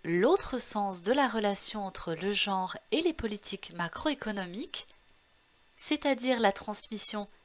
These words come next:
des politiques macroéconomiques vers les inégalités entre les sexes. La discussion dans les prochaines diapositives n'est qu'une introduction pour avoir un aperçu des principaux arguments.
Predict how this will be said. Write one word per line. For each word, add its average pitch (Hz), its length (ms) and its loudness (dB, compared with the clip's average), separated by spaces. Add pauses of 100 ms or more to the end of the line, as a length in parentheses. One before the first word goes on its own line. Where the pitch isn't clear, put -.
(180)
des 170 160 -4
politiques 226 540 -2
macroéconomiques 247 1040 0 (460)
vers 226 280 8
les 254 220 0
inégalités 208 580 0
entre 233 280 0
les 196 80 4
sexes. - 540 -8 (1400)
La 208 200 6
discussion 254 640 -2
dans 208 100 2
les 175 120 0
prochaines 262 460 -2
diapositives 202 800 -2 (380)
n'est 175 200 -6
qu'une - 300 0
introduction 208 840 -2 (400)
pour 302 180 2
avoir 269 340 8
un 220 120 2
aperçu 202 460 0
des 262 100 0
principaux 220 600 -2
arguments. 196 480 2